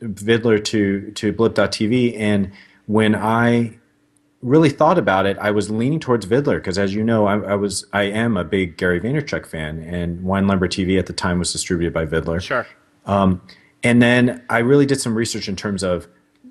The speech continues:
Speaker 1: the, the philosophy of Blip to, um, to partner with networks, to be kind of the, the,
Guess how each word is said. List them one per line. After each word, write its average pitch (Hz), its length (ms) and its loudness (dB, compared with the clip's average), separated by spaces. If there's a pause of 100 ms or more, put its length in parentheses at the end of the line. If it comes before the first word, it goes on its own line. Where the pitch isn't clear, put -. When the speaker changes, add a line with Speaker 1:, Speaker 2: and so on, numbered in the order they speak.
(180)
Speaker 1:
the, 92 280 -4
the 92 480 -2
philosophy 98 840 -2
of 85 340 -6
Blip 87 360 -2 (320)
to, 87 520 -2 (200)
um, 87 680 -6
to - 160 -8
partner 85 680 -4 (100)
with 82 180 -8
networks, 78 640 -10 (280)
to 87 120 -8
be 95 380 -2
kind 92 260 -2
of 82 280 -4
the, 85 360 -2
the, 82 500 -6